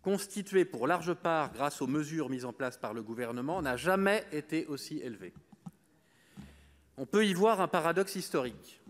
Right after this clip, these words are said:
On peut aussi y voir une opportunité pour accélérer la relance sans dégrader davantage nos finances publiques.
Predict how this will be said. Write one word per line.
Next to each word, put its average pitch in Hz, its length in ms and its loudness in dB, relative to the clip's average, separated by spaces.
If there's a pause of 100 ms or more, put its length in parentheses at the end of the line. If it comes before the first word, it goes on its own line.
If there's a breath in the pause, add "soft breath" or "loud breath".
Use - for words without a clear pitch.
(100)
On 139 80 -6
peut 170 120 0
aussi 180 340 6
y - 20 0
voir 175 280 4
une 160 100 6
opportunité 160 760 0 (560 loud breath)
pour 135 180 -2
accélérer 175 600 2
la 156 80 4
relance 143 400 0
sans 170 240 -4
dégrader 147 380 0
davantage 139 440 -4
nos 131 80 -10
finances 127 260 -12
publiques. 95 460 -14